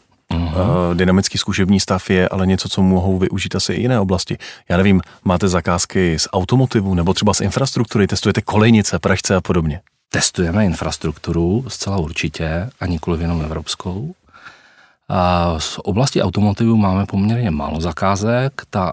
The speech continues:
Speaker 1: ambice v minulosti tímhle směrem vůbec nebyla. Dynamický zkušební stav, kdybychom se podívali do historie, tak v devadesátých letech fakticky se uvažovalo o tom, že z toho bude sklad brambor. My jsme ho
Speaker 2: Neměl
Speaker 1: za-
Speaker 2: zakázky?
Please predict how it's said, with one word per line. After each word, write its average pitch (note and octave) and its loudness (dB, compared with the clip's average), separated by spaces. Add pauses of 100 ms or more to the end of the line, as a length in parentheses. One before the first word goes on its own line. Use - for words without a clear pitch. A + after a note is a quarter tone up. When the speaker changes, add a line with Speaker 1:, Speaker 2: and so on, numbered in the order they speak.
Speaker 1:
ambice E2+ -2
v E2 -2
minulosti E2+ -2
tímhle E2 -4
směrem F2+ -4
vůbec E2 -2
nebyla. E2 -2 (100)
Dynamický D#2 -4
zkušební D#2+ -4
stav, D#2+ -6
kdybychom D#2+ -4
se - -4
podívali D#2+ -4
do D#2 -2
historie, D#2 -6
tak D#2+ -6
v D#2 -6
devadesátých D#2 -4
letech D#2 -4 (500)
fakticky E2 -6
se - -2
uvažovalo D#2+ -4
o D#2+ -4
tom, D#2 -6
že D2+ -8
z - -10
toho E2 -8
bude D#2 -6
sklad D#2 -4
brambor. D2+ -4 (880)
My E2+ 0
jsme F#2 -2
ho F2+ 4
Speaker 2:
Neměl G#2 8
Speaker 1:
za- G2+ 4
Speaker 2:
zakázky? F#2 -2